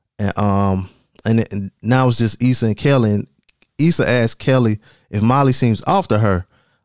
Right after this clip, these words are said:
Um, says she seems like she has been on her neck and that she's always judging her,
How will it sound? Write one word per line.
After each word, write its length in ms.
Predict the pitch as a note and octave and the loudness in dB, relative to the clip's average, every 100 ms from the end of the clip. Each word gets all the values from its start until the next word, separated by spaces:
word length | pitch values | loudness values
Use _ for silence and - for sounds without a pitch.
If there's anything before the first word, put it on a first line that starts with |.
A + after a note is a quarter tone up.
| _ G#2 | _ -2
Um, 500 | G#2 F#2+ F#2 F#2 - _ - | 0 2 0 -4 -12 _ -10
says 260 | - B2+ A#2+ | -2 0 2
she 120 | C#3 | 0
seems 340 | - C3 A#2+ | 0 0 2
like 300 | A#2+ A2+ G#2 _ _ _ | 2 0 -2 _ _ _
she 200 | - C#3 | -2 2
has 180 | B2+ A2 | 2 2
been 120 | A#2 | 2
on 120 | A#2+ | 2
her 80 | A2+ | 2
neck 360 | G2+ C#3+ E3 - _ _ _ _ _ _ - | 2 2 2 -2 _ _ _ _ _ _ -6
and 120 | G#2+ | 0
that 80 | A#2 | 0
she's 200 | D3 C3+ | 2 2
always 320 | B2+ A#2+ A2+ | 2 2 2
judging 340 | F#2 C#3+ D3+ A2+ | 2 2 2 2
her, 340 | A#2 A2+ A2 | 2 2 0